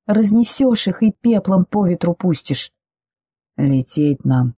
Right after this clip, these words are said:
три недели, а не две. Пеплом развеять. Это всегда пожалуйста. Но спасать я никого не подписывался».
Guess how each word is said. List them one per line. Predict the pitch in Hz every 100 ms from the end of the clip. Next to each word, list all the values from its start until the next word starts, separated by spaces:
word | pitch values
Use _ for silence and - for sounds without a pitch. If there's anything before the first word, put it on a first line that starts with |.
| _
три | - 151 160 151
недели, | 139 135 127 139 135 127 123 -
а | 139 131
не | 131
две. | 127 127 131 131 123 _ _ _ _ _ _ _
Пеплом | - 160 156 151 143
развеять. | 135 135 131 139 135 135 - _ _ _ _ _
Это | - 147 180
всегда | 165 208 160 151
пожалуйста. | - 175 143 143 131 131 - 139 - _ _ _ _ _ _
Но | 156 156 156
спасать | - 156 131 - 180 185 -
я | 143
никого | 143 143 - 147 139 156
не | 156 151
подписывался». | - 147 _ - 170 151 - 139 143 127 - 139 123